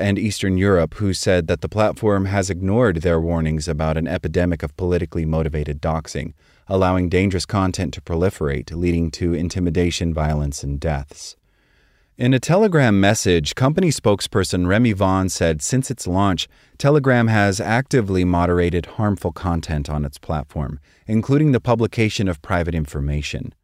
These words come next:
"Our moderators proactively monitor public parts of the app as well as accepting user reports in order to remove content that breaches our terms." Telegram, which now claims more than seven hundred million active users worldwide,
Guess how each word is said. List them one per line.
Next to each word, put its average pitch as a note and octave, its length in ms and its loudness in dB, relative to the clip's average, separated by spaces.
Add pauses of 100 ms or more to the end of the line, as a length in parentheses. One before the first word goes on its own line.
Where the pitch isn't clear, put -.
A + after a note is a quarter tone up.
(480)
"Our G#2 140 2
moderators G2+ 640 4
proactively F#2 640 2
monitor F2 440 2
public E2+ 380 -4
parts E2 300 -2
of D2+ 100 -8
the D#2+ 180 -4
app D#2+ 220 0
as D#2 260 -4
well E2 240 0
as D#2 140 -4
accepting E2+ 540 -4
user E2+ 280 -2
reports D#2 560 -4
in E2+ 80 -4
order E2 300 -4
to D2+ 140 -8
remove D#2+ 420 -2
content F2 480 -4
that D2 160 -2
breaches D#2 360 -4
our C2 100 -6
terms." - 600 -8 (800)
Telegram, G2+ 640 6
which G2 220 0
now F#2+ 160 4
claims F#2+ 400 0
more F#2+ 200 2
than E2 200 -2
seven F2+ 300 0
hundred E2+ 280 -2
million F2+ 400 0
active D2+ 420 -4
users F2+ 480 0
worldwide, D#2+ 880 0